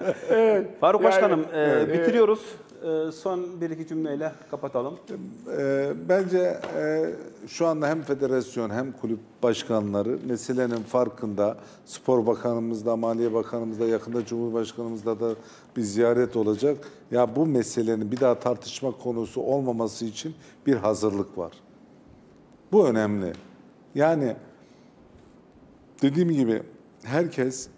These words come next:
Speaker 3: kısa bir zaman dilimi içinde başkanım veya federasyon başkanıyım, günüm,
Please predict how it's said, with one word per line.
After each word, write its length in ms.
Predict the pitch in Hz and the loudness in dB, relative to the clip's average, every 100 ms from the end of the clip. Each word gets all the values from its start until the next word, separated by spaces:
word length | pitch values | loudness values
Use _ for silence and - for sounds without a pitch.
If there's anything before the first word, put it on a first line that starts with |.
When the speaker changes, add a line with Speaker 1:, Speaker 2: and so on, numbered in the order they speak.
| - - | -18 -6
Speaker 3:
kısa 300 | - 170 151 | 2 2 2
bir 60 | |
zaman 440 | 131 131 143 147 131 | 2 2 2 0 -2
dilimi 320 | 123 127 127 | -2 -2 -2
içinde 400 | 113 - 113 113 | -4 -4 -2 2
başkanım 640 | 127 - - 123 101 113 | 2 0 0 0 0 -2
veya 200 | 117 120 | 2 2
federasyon 640 | 117 117 123 123 - 139 117 | 0 -2 -2 -4 -6 -8 -6
başkanıyım, 560 | 107 - 117 110 104 | -6 -6 -6 -6 -6
günüm, 300 | 120 127 131 | -4 -4 -4